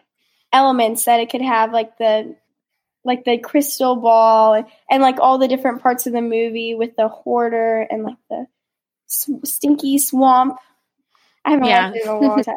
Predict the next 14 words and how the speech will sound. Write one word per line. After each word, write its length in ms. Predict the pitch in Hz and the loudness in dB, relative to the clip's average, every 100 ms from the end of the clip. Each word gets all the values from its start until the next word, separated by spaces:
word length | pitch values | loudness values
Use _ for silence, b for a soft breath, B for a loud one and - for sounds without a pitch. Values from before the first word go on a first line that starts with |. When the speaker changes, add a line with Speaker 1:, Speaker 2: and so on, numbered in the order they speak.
| 269 | -2
Speaker 2:
The 80 | |
Bog 240 | 240 262 262 | 0 0 0
Speaker 1:
but 20 | |
Speaker 2:
of 60 | 262 | -2
Eternal 280 | - 285 269 | -2 0 0
Stench 680 | 240 - 247 240 240 240 - | -2 -2 0 2 0 -4 -4
and, 180 | 214 269 | 0 2
Speaker 1:
Yes, 320 | 269 285 262 | 2 2 0
Speaker 2:
you 60 | 262 | -2
Speaker 1:
yes. 60 | 240 | 0
Speaker 2:
know, 120 | 226 | 0
you 180 | 233 247 | -2 -6
have 200 | - 240 | -6 -2
the, 160 | 214 | -2